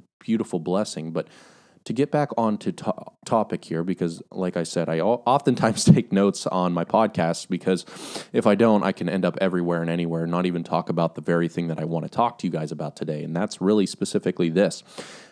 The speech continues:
How can you begin to manifest a great twenty twenty-four? And I don't know where you stand on the word manifestation or law of attraction or if you believe in it or not. I mean, I think, you know, adopting a belief that could serve you might actually benefit you, right?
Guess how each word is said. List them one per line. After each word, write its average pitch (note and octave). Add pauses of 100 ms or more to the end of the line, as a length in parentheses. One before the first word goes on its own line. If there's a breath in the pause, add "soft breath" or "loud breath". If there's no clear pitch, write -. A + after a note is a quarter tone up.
(100)
How G2+
can A2+
you G#2+
begin G2
to -
manifest F2+
a F2
great E2
twenty D#2+
twenty-four? - (120)
And G#2 (640)
I A#2+
don't C3
know C3
where A#2+
you A2
stand G2
on F#2+
the F2+
word F2+
manifestation F2
or E2+
law D#2+
of F#2
attraction F#2
or - (320 loud breath)
if -
you A#2
believe A2
in A2+
it A2+
or A2+
not. B2
I F#2+
mean, F#2+
I G#2
think, C3+ (360 loud breath)
you A2
know, F2+
adopting G#2+
a F#2+
belief F#2
that F#2+
could -
serve A2+
you F2
might F2+
actually G2 (120)
benefit G2+
you, - (480)
right? E2+